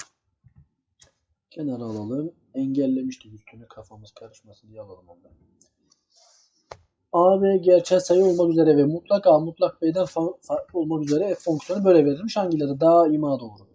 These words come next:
F bir. Bak dikkat et, yukarı A artı B, A artı B olursa bir olacak. Yani x yerine bir yaz. Bak uyanık ol, içeriği bir yapmak istiyorum ya. A artı B, A artı B bölümü bir olacak. Tamam mı? X yerine bir yazdım. İçerisi zaten bir oluyor. Bir yazarsam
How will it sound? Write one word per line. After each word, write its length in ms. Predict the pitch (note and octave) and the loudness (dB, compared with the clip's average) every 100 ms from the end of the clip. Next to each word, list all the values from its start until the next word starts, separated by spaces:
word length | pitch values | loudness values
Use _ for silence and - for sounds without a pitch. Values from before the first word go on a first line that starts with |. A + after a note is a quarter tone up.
| _ _ _ | _ _ _
F 180 | F#3+ G3 - | -8 -8 -4
bir. 320 | C#4+ - - _ - | -4 -4 -10 _ -10
Bak 140 | G3 - | -10 -8
dikkat 240 | - G#3+ | -6 -4
et, 60 | E3 | -4
yukarı 280 | E3+ F#3+ | -6 -4
A 200 | F#3 F3+ | 0 2
artı 280 | G3 F3 D#3+ | 0 -2 -2
B, 140 | D#3 C#3+ - | 0 -2 -2
A 220 | E3 G3 | 0 4
artı 200 | F3 D#3+ | 2 2
B 120 | D#3 | 0
olursa 540 | D3+ C#3+ C#3+ - B3+ B3+ _ _ | 0 0 -4 -2 -4 -4 _ _
bir 80 | G#3 | 0
olacak. 320 | D3+ C3 D3 | 0 0 -2
Yani 160 | F#3 G3+ | -4 -8
x 180 | - | -10
yerine 200 | G#3 G3+ E3 | -10 -10 -12
bir 60 | _ C#3+ | _ -6
yaz. 180 | A#2 A#2+ | -6 -8
Bak 200 | G3+ F#3 | -8 -4
uyanık 300 | G3 G#3 D#3+ | -4 -4 -4
ol, 80 | |
içeriği 360 | C3+ - F3+ F3 | -6 -6 -8 -6
bir 100 | F3+ | -2
yapmak 300 | E3+ - E3+ | 0 0 -6
istiyorum 380 | - - _ D#3+ | -8 -20 _ -8
ya. 140 | G3+ - _ _ _ _ _ _ | -8 -12 _ _ _ _ _ _
A 240 | F3+ F3+ | 6 6
artı 220 | D3+ - | 6 0
B, 160 | C3+ D3 | -4 0
A 160 | E3+ E3 | 4 4
artı 200 | D#3 E3 | 2 -4
B 180 | F#3+ | 0
bölümü 300 | E3+ E3+ G#3+ | 2 2 2
bir 100 | E3+ | 0
olacak. 300 | A#2+ G#2+ - _ | 0 -6 -18 _
Tamam 240 | A#3+ F#3 | -4 -4
mı? 80 | G#2+ _ _ _ _ | -8 _ _ _ _
X 220 | - - | -8 0
yerine 280 | E3+ D#3+ A3 | 0 2 0
bir 100 | D#3+ | 0
yazdım. 360 | B2+ A2+ A2+ E3 | -2 -6 -10 -12
İçerisi 360 | - F#3 F3+ | -4 -2 -2
zaten 420 | G3+ F#3 F3+ F#3+ E3+ | 4 4 4 2 2
bir 100 | D3 | 0
oluyor. 400 | B2 G#2+ A2+ D#3+ _ _ _ _ _ - | 0 -6 -10 -16 _ _ _ _ _ -2
Bir 100 | G3+ | 2
yazarsam 540 | D3 C3+ B2+ G3 F3+ | 2 2 -6 -10 -8